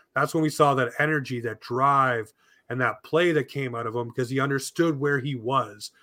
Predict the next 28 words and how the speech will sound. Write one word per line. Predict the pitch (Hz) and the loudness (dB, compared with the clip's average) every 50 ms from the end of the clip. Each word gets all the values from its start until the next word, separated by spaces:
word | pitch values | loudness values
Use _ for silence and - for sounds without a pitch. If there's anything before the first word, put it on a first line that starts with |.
| _ - - | _ -8 -4
and | 131 123 120 | -4 -2 0
what | 127 135 139 120 | 0 0 0 0
he | 139 143 | 0 -2
was | 135 127 123 - | 0 -2 -2 -2
supposed | 135 127 - 131 127 123 120 - - | -6 -6 -4 -4 -4 -4 -4 -8 -12
to | - 117 | -14 -12
do. | 113 123 127 123 110 101 - _ _ _ _ _ _ - | -8 -6 -4 -4 -6 -8 -12 _ _ _ _ _ _ 0
Knowing | 127 143 175 220 240 226 196 185 | 4 6 6 6 6 4 2 4
your | 180 175 147 135 | 4 4 4 6
role, | 127 143 160 156 139 120 113 110 117 127 - _ _ _ - | 6 8 8 8 8 6 4 2 0 -4 -8 _ _ _ -4
and | 139 | 0
I've | 143 147 131 | 0 0 2
been, | 156 175 170 160 143 | 0 -2 -4 -4 -8
you | 143 147 | -6 -2
guys | 151 156 151 151 | 2 2 2 2
hear | - 165 160 | 0 0 -2
me | 160 | 0
say | 147 - 151 | 0 0 0
this | 147 127 151 | 0 0 0
all | 139 127 | -2 -2
the | - - | -2 0
time, | 156 151 139 117 117 _ _ _ _ _ | 0 0 0 0 -4 _ _ _ _ _
knowing | - 175 202 214 202 196 185 | 0 2 4 4 4 4 4
your | 180 180 156 | 4 4 4
role | 135 131 127 123 123 120 120 123 120 _ _ _ _ _ _ _ - - | 4 4 4 4 4 4 2 0 -4 _ _ _ _ _ _ _ -4 -2
and | 156 151 | 0 0
then | 147 139 | 0 -2
finally | 127 - 151 151 156 165 165 165 160 151 139 127 | -2 2 4 6 6 6 4 2 0 0 -2 -4